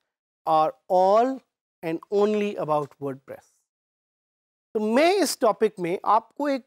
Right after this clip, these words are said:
डिफरेंट तरह की कम्युनिटी के बारे में सिखाना चाहता हूँ। I want to teach you about a new kind of community that actually pays you। You would be surprised। आप सोचेंगे कि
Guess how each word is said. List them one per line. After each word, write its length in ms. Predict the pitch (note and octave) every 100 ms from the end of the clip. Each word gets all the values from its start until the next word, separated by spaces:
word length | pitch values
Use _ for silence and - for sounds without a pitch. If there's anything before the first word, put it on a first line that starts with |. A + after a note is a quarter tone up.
| D3+
डिफरेंट 680 | - A#3+ A#3 - D#4 D4+ B3+
तरह 220 | A#3 G#3
की 180 | - F#3+
कम्युनिटी 400 | F3+ E3+ D#3+ F3
के 100 | E3
बारे 220 | C#3+ C#3
में 220 | C#3 B2 - _
सिखाना 420 | - D3 - B2+ A#2+
चाहता 300 | G#2+ F#2+ F#2
हूँ। 120 | - _ _ _ _ _ _ _ _ _ _
I 260 | D#3 D#3+ E3 - _ -
want 240 | F3 A3+ A#3
to 160 | G#3 D#3+ -
teach 320 | B3 C#4+ - F#3+
you 200 | C#3+ A#2+ _ _ _ _ -
about 320 | D#3 D3+ D#3 D3 _ _ _ D#3+
a 220 | D#3 C#3+ - _
new 520 | E3 F3+ A#3+ D#4+ C4+ C#3+ _ _ _
kind 240 | F3 F3+ F#3
of 100 | -
community 460 | D#3 D#3 G3 G3+
that 160 | E3 F3 -
actually 420 | E3+ - B3+ B3+ G3 _ G3
pays 360 | A#3+ B3 E3
you। 100 | A#2 - _ _ _ _ _ _ _ _ _ _ _ G#3+
You 140 | C4
would 200 | C4 F#3+
be 100 | F3
surprised। 580 | - C#3 - D#3+ D3 - _ _ _ _ _ _ _ _ -
आप 140 | F#3
सोचेंगे 480 | - - - A3 A3+
कि 260 | A3+ G3